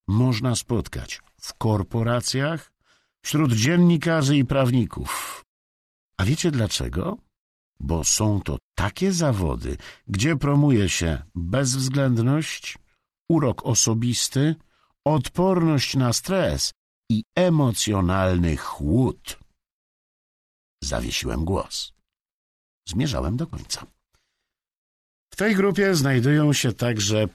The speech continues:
policjanci, więc przemyślcie sprawę. Może lepiej zostać rzeźbiarzem albo nauczycielem. Dutton mówił, że takie zawody hamują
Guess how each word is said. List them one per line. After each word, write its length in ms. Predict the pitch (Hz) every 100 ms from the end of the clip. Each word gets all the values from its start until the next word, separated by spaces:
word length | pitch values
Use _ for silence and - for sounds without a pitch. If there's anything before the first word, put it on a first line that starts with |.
| _
policjanci, 1300 | 135 147 139 113 117 - 82 69 60 57 - 65 64 - -
więc 840 | 82 98 90 87 80 - - - - _
przemyślcie 840 | - - 180 143 117 - 58 - 60
sprawę. 560 | - 65 65 62 64 - _ _ _ _ _ _
Może 400 | 98 180 196 175
lepiej 400 | 139 151 143 123
zostać 800 | 92 117 - 104 85 - - -
rzeźbiarzem 1200 | 67 62 80 71 71 95 123 139 143 123 131 113 92 - _ _ _ _ _
albo 280 | - 202 185
nauczycielem. 1200 | 180 175 151 143 - 113 113 113 113 127 120 120 101 _ _ _
Dutton 340 | 143 220 214 175
mówił, 360 | 170 180 175
że 160 | 156 160
takie 600 | - 165 - 165 165 165 160
zawody 600 | 117 143 127 160 151 143
hamują 540 | 139 143 160 160 156